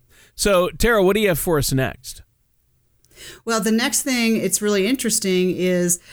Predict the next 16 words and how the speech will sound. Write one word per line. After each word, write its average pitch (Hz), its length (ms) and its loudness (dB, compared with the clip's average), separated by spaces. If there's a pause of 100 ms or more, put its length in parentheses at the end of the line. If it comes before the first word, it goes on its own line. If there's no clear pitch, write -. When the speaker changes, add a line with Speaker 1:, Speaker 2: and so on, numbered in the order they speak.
(140)
Speaker 2:
uh, 131 180 -2
not 254 300 0
to 330 80 0
be 294 120 0
afraid 262 460 -2
to 240 100 -6
switch 220 480 -2
providers 190 1040 0
if 185 220 -2
it 190 80 0
makes 190 260 0
economic 202 480 -2
sense 202 280 -2
to 190 100 0
do 185 160 -2
so. - 320 -4